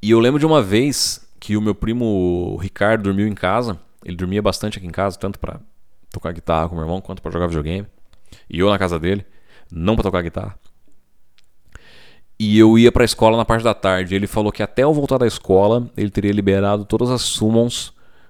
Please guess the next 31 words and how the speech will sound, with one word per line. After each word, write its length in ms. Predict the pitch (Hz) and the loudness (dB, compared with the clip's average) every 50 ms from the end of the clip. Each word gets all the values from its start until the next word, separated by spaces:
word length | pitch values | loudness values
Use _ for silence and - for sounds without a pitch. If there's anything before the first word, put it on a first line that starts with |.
| - - | -20 -16
do 220 | - 104 107 104 101 | -10 0 0 2 2
meu 160 | 98 98 95 | 2 2 2
personagem, 420 | - 101 - 95 87 87 87 - | 2 0 -2 -2 -6 -6 -6 -4
que 60 | - 95 | -6 -6
era 80 | 92 | -4
invocador. 600 | 98 95 98 95 - 113 95 92 85 80 76 - - - - - - - - - - - - - - - - - - | -2 -2 -2 -2 -2 -2 0 0 0 0 -2 -6 -12 -20 -20 -20 -20 -20 -20 -20 -20 -20 -20 -20 -20 -20 -20 -20 -16
E 80 | - 80 | -14 -12
aí 100 | 80 78 | -8 -8
eu 100 | 87 - | -6 -4
passei 280 | - 85 - - - 92 | -4 -4 -4 -4 -4 -4
o 80 | 92 | -4
dia 220 | 90 85 90 107 127 | -4 -4 -6 -6 -6
na 80 | 131 | -6
escola, 600 | 98 - - - - 85 101 123 156 190 220 240 165 | -8 -10 -10 -8 -2 -2 0 0 0 -2 -2 -4 -4
né, 220 | 135 160 226 - - - - - - 101 | -4 -4 -6 -8 -12 -20 -20 -16 -12 -10
ansiosaço, 800 | 95 - - - 135 170 170 - 95 90 90 87 - - - 87 | -6 -4 -2 0 0 0 0 0 -2 -2 0 0 0 -2 -2 -4
né, 140 | 85 92 | -8 -8
porque 100 | 92 - | -6 -8
eu 40 | 78 | -6
queria 260 | - 82 85 95 104 | -4 -2 0 0 0
ver, 240 | 95 87 92 101 117 | 0 0 0 0 0
porque 140 | 123 - - | 0 -2 -8
eu 40 | 90 | -6
nunca 140 | 98 104 113 | -4 -6 -4
tinha 180 | 135 139 139 | -4 -2 -2
visto, 180 | 120 123 113 98 | -2 -4 -4 -6
nunca 140 | 92 90 95 | -8 -8 -8
tinha 140 | - 110 | -8 -8
chegado 200 | - - 120 123 | -4 -4 -4 -4
naquela 240 | 131 120 - 135 131 | -4 -4 -2 -2 -4
parte. 380 | - - 101 95 92 - - | 0 0 0 0 0 -2 -6